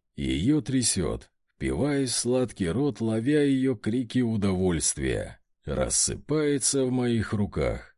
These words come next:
Отрываюсь от её губ, совершаю ещё пару сокрушительных толчков и кончаю. Сам содрогаюсь от пронзительного, нереального удовольствия, которое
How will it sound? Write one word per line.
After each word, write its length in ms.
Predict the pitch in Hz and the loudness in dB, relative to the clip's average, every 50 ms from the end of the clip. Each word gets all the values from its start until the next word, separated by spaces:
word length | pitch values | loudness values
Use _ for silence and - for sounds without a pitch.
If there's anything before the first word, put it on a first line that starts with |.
| _ _ _ | _ _ _
Отрываюсь 840 | - 104 92 - - - 64 71 107 139 143 139 135 131 120 - - 120 | -4 -4 -4 -2 -2 -4 -2 0 0 0 2 2 2 2 2 2 2 2
от 160 | 120 110 - | 0 0 2
её 260 | 104 90 82 71 64 | 2 2 2 0 -2
губ, 340 | 65 78 117 147 139 120 - - | -2 -2 0 0 0 -2 -4 -8
совершаю 920 | - - - - 85 73 - - 78 - - - 151 147 143 139 143 135 131 | -6 -2 0 0 0 0 0 -2 -2 -2 0 0 0 0 2 2 2 2 0
ещё 400 | 120 110 - - - 135 127 117 | 0 0 0 2 2 2 2 2
пару 440 | 104 - - 151 156 151 151 151 139 | 0 -2 -2 -2 0 0 0 0 0
сокрушительных 1080 | - - 143 127 - - 139 135 - - 143 139 127 - 127 117 113 113 107 98 - | 0 0 0 -2 -2 -2 -2 -2 0 0 2 0 2 2 2 2 4 4 2 0 0
толчков 720 | - - 95 98 113 - - - - 156 156 151 127 - - _ | -4 -6 -6 -4 -4 -4 -4 -2 0 0 0 0 0 -2 -6 _
и 140 | - 143 135 | -6 -6 -4
кончаю. 880 | 117 - 135 131 127 113 - - - 135 120 101 80 64 50 - - - _ _ _ _ | -2 -2 -2 0 0 0 0 2 2 2 2 2 2 0 -2 -4 -8 -12 _ _ _ _
Сам 500 | - - - - 87 98 110 92 67 62 | -6 -4 -2 0 2 2 2 2 0 0
содрогаюсь 1000 | 62 - - 65 58 55 53 57 62 62 - 117 135 135 127 123 120 113 - - - - | 0 0 0 0 -2 -4 -2 -4 -2 -2 -2 0 0 2 2 2 2 0 0 -2 -2 -2
от 200 | 135 135 131 - | -4 -4 -4 -2
пронзительного, 1120 | - 139 131 127 120 117 104 101 131 127 110 - 104 78 69 64 58 55 53 53 60 - - - | 0 0 2 2 2 2 2 2 2 2 2 2 0 0 0 -2 -2 -4 -4 -6 -6 -10 -8 -4
нереального 960 | - 117 151 165 156 143 143 139 139 135 135 135 131 123 120 113 104 85 78 | -2 0 2 2 2 4 4 4 4 4 4 4 4 4 2 2 2 2 2
удовольствия, 1040 | 76 69 64 62 57 57 - 58 80 127 139 127 107 - - - 120 127 127 123 120 | 2 2 0 -2 -2 -2 -2 0 0 0 0 0 0 -2 -2 0 2 4 4 4 2
которое 800 | - - 104 92 85 - - 151 151 147 143 135 127 123 120 - | 2 0 -2 -2 -2 0 0 2 2 4 4 4 2 2 0 -2